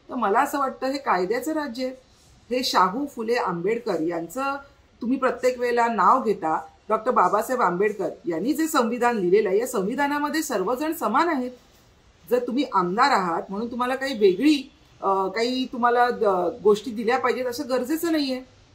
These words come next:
जर आणि अशा पद्धतीने मी आमदारकीचा राजीनामा देऊन जर तुम्ही पोलीस यंत्रणांवर दबाव टाकण्याचा हा जो काही प्रयत्न सुरू केलेला आहे हा मला वाटतं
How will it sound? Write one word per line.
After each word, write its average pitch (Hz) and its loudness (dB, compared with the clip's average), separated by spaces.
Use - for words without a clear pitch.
जर 294 2
आणि 233 -2
अशा 262 0
पद्धतीने 277 0
मी 240 -2
आमदारकीचा 240 0
राजीनामा 254 0
देऊन 233 2
जर 240 -2
तुम्ही 262 -4
पोलीस 254 2
यंत्रणांवर 254 0
दबाव 196 6
टाकण्याचा 277 -4
हा 254 -2
जो 240 -6
काही 240 -6
प्रयत्न 226 -4
सुरू 269 -6
केलेला 202 2
आहे 160 -2
हा 240 6
मला 247 2
वाटतं 247 -2